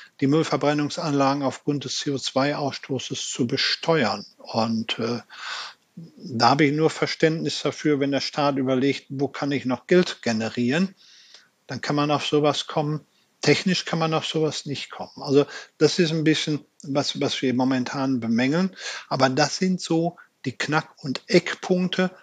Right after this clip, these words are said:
welchen Beitrag die Kreislaufwirtschaft leisten kann. Dazu kommt natürlich weiterhin die Abfallvermeidung,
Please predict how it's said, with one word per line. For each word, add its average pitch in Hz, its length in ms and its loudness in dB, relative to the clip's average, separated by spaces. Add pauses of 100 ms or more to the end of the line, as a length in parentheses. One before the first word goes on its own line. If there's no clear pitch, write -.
(200)
welchen 127 380 0
Beitrag 139 500 0
die 143 100 -8
Kreislaufwirtschaft - 1000 -2
leisten 151 400 0
kann. 143 220 0
Dazu 127 340 2
kommt 156 260 0
natürlich 143 680 0
weiterhin 151 640 2 (300)
die 131 120 0
Abfallvermeidung, 131 1200 2